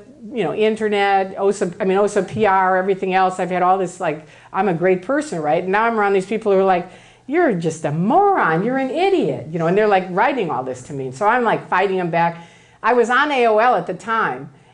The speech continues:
And A O L, if you open it up, or at least the way, yeah? Five more minutes. Okay, skip it. I'm not gonna tell you. Anyway, basically,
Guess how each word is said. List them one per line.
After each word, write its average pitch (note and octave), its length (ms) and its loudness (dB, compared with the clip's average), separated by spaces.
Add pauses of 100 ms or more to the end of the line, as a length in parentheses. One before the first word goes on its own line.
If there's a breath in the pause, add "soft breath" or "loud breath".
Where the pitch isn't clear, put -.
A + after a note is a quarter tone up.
(100)
And F#3+ 440 -2
A B3 160 4
O A#3 160 2
L, C4 280 2
if A3 220 -4
you A3+ 220 -4
open B3 300 0
it F#3 160 -4
up, G#3+ 420 0
or G3+ 100 0
at F#3+ 100 0
least G#3+ 180 -2
the G3+ 80 -2
way, F#3+ 300 0
yeah? F#3+ 260 0 (280)
Five A3 300 0
more A3 120 0
minutes. A3 260 0
Okay, C4+ 360 0 (100)
skip - 300 -4
it. - 180 0
I'm G3 80 0
not C4 160 2
gonna C4 160 -6
tell A#3+ 180 0
you. F#3 80 2
Anyway, G#3+ 400 2
basically, C#4+ 600 0